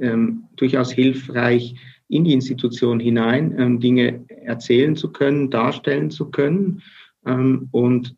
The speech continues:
dann halt raus, ein Stichwort Kulturpolitik. Ähm, also, wa-, was man, glaub ich, sicherlich auch sagen kann, das, ähm, <laughs> äh, klingt jetzt vielleicht ein bisschen schelmisch,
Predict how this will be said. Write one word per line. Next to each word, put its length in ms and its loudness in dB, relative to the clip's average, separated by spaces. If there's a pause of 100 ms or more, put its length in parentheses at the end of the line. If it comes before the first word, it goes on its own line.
(120)
dann 420 -2
halt 200 -2
raus, 460 0
ein 80 -8
Stichwort 460 -4
Kulturpolitik. 1300 -2 (520)
Ähm, 680 4 (2500)
also, 280 2 (1500)
wa-, 340 0
was 180 0
man, 140 2
glaub 180 2
ich, 140 -4
sicherlich 460 0
auch 100 -6
sagen 400 0
kann, 320 2
das, 420 -4
ähm, 320 2 (480)
<laughs> 100 -12 (380)
äh, 380 2
klingt 340 0
jetzt 180 0
vielleicht 360 0
ein 120 2
bisschen 300 -2
schelmisch, 640 2